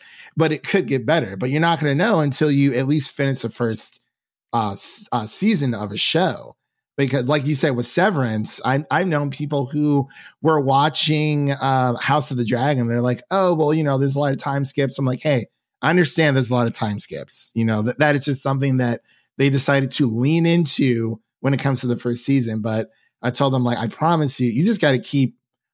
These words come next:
pushing on, because I guarantee you there's gonna be a lot of stuff that you like. There's gonna be stuff that you don't like,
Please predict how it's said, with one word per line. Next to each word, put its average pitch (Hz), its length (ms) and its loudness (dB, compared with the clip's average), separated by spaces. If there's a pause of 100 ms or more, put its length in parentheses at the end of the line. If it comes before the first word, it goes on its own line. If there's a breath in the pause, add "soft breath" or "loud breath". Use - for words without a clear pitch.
(100)
pushing 127 320 2
on, 98 280 -4
because 127 440 0
I 127 100 0
guarantee 151 520 2
you 127 140 4
there's 135 200 0
gonna 214 160 0
be 185 100 2
a 143 80 2
lot 139 160 2
of 143 80 -2
stuff 131 320 -2 (300 loud breath)
that 127 100 -2
you 113 100 -2
like. 135 240 2
There's 180 160 2
gonna 208 180 2
be 180 80 4
stuff 156 240 0
that 131 120 0
you 113 100 -2
don't 151 280 0
like, 113 340 -6